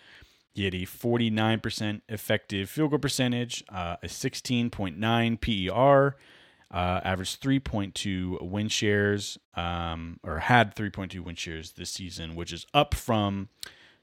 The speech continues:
twelve points, four rebounds, one assist per game,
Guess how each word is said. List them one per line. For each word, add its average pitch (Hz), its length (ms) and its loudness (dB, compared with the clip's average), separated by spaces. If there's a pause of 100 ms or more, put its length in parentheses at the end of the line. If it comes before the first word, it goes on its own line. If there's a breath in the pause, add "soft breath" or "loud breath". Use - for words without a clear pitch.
(120)
twelve 147 520 6
points, 107 420 2
four 131 340 4
rebounds, 95 600 2
one 156 220 4
assist 110 400 0
per 98 100 -2
game, 90 520 -2